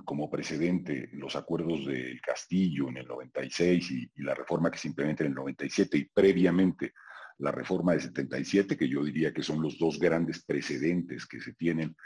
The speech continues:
a este respecto, estaban enmarcados en un proceso de discusión pública, política, que no solo ocurre en México, que se empieza a desarrollar en la década de los ochentas, eh, particularmente con los textos de O'Donnell y Schmitter,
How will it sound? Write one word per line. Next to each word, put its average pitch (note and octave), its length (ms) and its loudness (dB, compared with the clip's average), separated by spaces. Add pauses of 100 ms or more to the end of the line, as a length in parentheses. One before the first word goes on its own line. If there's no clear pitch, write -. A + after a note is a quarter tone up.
(240)
a C#2+ 120 -2
este D#2+ 300 -2
respecto, D#2 500 -2
estaban G2+ 380 6
enmarcados F2+ 800 0
en D#2+ 140 -6
un F2 80 -6
proceso F2 480 -4
de D2 60 -6
discusión E2 600 -8 (500)
pública, G#2+ 640 2
política, G2 840 0 (1160)
que E2+ 100 -4
no F#2 160 0
solo F#2 240 0
ocurre E2 260 -4
en D#2 100 -6
México, G#2+ 560 -6
que D#2+ 100 -6
se D2+ 140 -8
empieza E2+ 320 -2
a - 20 6
desarrollar D#2+ 640 2 (380)
en D2 140 -2
la D2+ 100 2
década D#2+ 340 2
de C2+ 80 -6
los C#2 180 -8
ochentas, A#2+ 760 -6 (640)
eh, C#2 440 -6
particularmente D#2+ 920 -2
con C2 180 -6
los A#1+ 160 -10
textos D#2 360 -4
de B1 80 -6
O'Donnell D#2+ 560 2
y - 120 -4
Schmitter, F2+ 640 -2